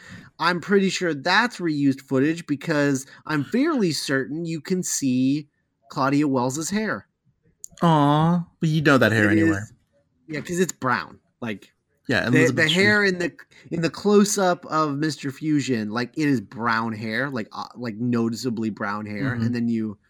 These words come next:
Speaker 1: and longer. <laughs>
Speaker 2: I
Speaker 1: And then
Speaker 2: like
Speaker 1: you
Speaker 2: that they didn't make, um, Elizabeth Shue get Claudia Wells hair. I'm glad that they let, like, Shue be Shue.
Speaker 1: I think that's an interesting choice.
Speaker 2: Shue
Speaker 1: I
Speaker 2: be
Speaker 1: don't
Speaker 2: Shue be
Speaker 1: like
Speaker 2: Shue.
Speaker 1: it personally.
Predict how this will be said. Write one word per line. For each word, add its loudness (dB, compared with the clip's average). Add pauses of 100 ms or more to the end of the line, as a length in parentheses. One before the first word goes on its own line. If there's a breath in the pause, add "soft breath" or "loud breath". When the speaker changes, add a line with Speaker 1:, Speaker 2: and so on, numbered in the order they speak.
(300)
Speaker 1:
and 4
longer. 2 (440 loud breath)
<laughs> -2 (100)
Speaker 2:
I 4
Speaker 1:
And 2
then 2
Speaker 2:
like 2
Speaker 1:
you 2
Speaker 2:
that 2
they 4
didn't 2
make, 2
um, 2
Elizabeth 0
Shue 2
get 0
Claudia 0
Wells -4
hair. -10
I'm -4
glad 2
that -2
they 4
let, 2 (180)
like, -4
Shue 0
be -6
Shue. -6 (640)
Speaker 1:
I 6
think 0
that's -2
an 2
interesting 2
choice. -2
Speaker 2:
Shue -8
Speaker 1:
I 6
Speaker 2:
be 4
Speaker 1:
don't 2
Speaker 2:
Shue 2
be 0
Speaker 1:
like 4
Speaker 2:
Shue. 0
Speaker 1:
it -4
personally. -6